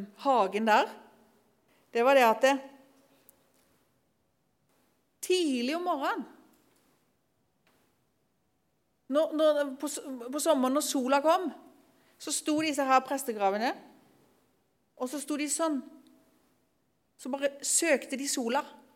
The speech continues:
Og når sola flyttet seg i løpet av dagen, ja, så, så, så snudde de seg også. Hele tiden. Og hvorfor gjorde de det? For det var jo de som ga de liv.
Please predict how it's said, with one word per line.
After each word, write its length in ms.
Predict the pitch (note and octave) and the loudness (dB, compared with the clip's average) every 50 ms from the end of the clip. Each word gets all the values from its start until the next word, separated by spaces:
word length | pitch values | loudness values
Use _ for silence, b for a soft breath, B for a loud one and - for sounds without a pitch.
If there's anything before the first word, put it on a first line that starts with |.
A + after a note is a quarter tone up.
| _ _ _ _ _ _ b b b b b - | _ _ _ _ _ _ b b b b b 0
Og 80 | C#4+ D4+ | 0 2
når 100 | F4 E4+ | 2 -2
sola 320 | F4 - D#4+ D4 C#4+ D4 D4 | -2 -2 0 2 2 2 2
flyttet 340 | D4+ D#4 D4+ D#4 C#4 B3+ A#3 | 2 -4 -2 0 -2 0 2
seg 280 | C4 C#4+ D4+ D#4+ D#4 D4+ | 2 2 2 2 -2 -6
i 60 | C#4+ | 0
løpet 240 | C#4 C4+ B3+ C4 C4+ | 2 2 2 2 2
av 120 | B3+ B3+ A#3+ | 2 4 2
dagen, 220 | A#3+ C4 C#4+ D4+ | 2 2 0 -2
ja, 60 | C#4+ C#4+ | -4 -4
så, 100 | D4 C#4 | -6 -12
så, 400 | - - - - - - F4 E4+ E4+ - - - | -14 -16 -18 -16 -6 -4 -4 -4 -4 -10 -16 -16
så 140 | - E4 D#4+ | -12 -12 -10
snudde 400 | D#4+ - - F#4+ F#4+ D4+ C4 D#4 D4+ | -10 -8 -4 -4 -2 -2 -2 -2 -2
de 100 | D4+ D4 | -2 0
seg 260 | C#4 E4 E4 F4+ G#4 G4+ | 0 2 2 2 2 0
også. 160 | - - - - - _ _ _ _ _ _ _ _ _ _ _ _ _ _ _ _ _ - | -2 -6 -16 -20 -20 _ _ _ _ _ _ _ _ _ _ _ _ _ _ _ _ _ -2
Hele 220 | F4+ F4+ E4+ F4 E4+ | 0 0 0 0 -2
tiden. 240 | - E4+ F4 F4 D#4+ - - - - - _ _ _ _ _ _ _ _ _ _ _ _ _ _ b b b b b b | 2 2 2 2 2 -4 -10 -20 -20 -20 _ _ _ _ _ _ _ _ _ _ _ _ _ _ b b b b b b
Og 80 | - D4 | 0 0
hvorfor 180 | E4 D4+ E4 F4+ | 2 4 4 4
gjorde 240 | E4+ F4+ F4 D#4 D#4+ D4+ | 6 6 4 4 2 0
de 60 | E4+ | 4
det? 140 | D#4+ F4+ F4 E4+ F4 | 6 8 8 8 6
For 100 | E4+ D#4+ | 2 0
det 80 | E4 D#4 | 2 4
var 140 | D#4+ D#4 | 4 4
jo 140 | D#4 E4 F4 E4 E4+ - - - | 4 2 0 -4 -6 -12 -14 -2
de 140 | - D4 D4 D4+ C#4+ | 0 2 2 2 0
som 160 | - D#4 D4+ | -2 -2 2
ga 140 | D#4 D#4 D#4 D#4 | 4 6 6 6
de 60 | D#4+ D#4+ | 4 2
liv. 440 | E4 E4 F4 E4+ D#4 A#3+ G3+ F3 | 2 2 2 2 2 0 -2 -6